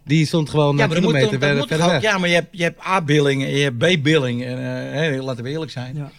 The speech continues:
Speaker 2: Of je, maar ik vind dat hoort ook wel een beetje zo. Weet je, dat, dat, dat, ik bedoel, Leo loopt al, ook, loopt ook al jaren mee. En ik bedoel, dat heeft toch een bepaalde status. En dat hou je gewoon altijd wel een beetje.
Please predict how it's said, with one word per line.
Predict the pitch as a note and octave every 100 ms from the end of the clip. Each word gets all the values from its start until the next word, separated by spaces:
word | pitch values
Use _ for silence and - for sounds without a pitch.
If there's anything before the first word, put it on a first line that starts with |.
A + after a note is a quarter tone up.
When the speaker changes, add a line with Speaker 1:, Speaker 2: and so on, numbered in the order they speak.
| - - _ -
Speaker 2:
Of | F3 D3+
je, | - - -
maar | G3 A3
ik | C4
vind | - E4 C4+
dat | B3+
hoort | G3+ C#4+ F#4
ook | A#3 C#3
wel | C3+
een | B2
beetje | A#2+ A#2 A2
zo. | - G#2+ G2 _ _ _ _ _ _ -
Weet | A3+ G3
je, | F3+
dat, | D#3+
dat, | F#3 -
dat, | E3+
ik | E3+ F3 D3+
bedoel, | E3+ D3+
Leo | F#3+ D3+
loopt | C3 A#2
al, | B2+ C3
ook, | D3 D#3
loopt | D#3+ D#3+
ook | A3+
al | D3
jaren | B2 A#2 A2
mee. | A2+ C#3 - - - _ -
En | D3+
ik |
bedoel, | E3 D#3
dat | C#3+
heeft | C#3 B2+
toch | A2+
een | A#2
bepaalde | A2 C3 B2
status. | A#2 - D#3+ D3 F3+ B2+ B2 - _ - - -
En | D#3+
dat | D#3+ C#3+
hou | C#3+ G3 A3
je | E3+
gewoon | - D3 D3+ C#3+ B2+
altijd | A#2+ A2+ B2+ A#2 A2
wel | A#2+
een | A#2+
beetje. | A2+ A2+ -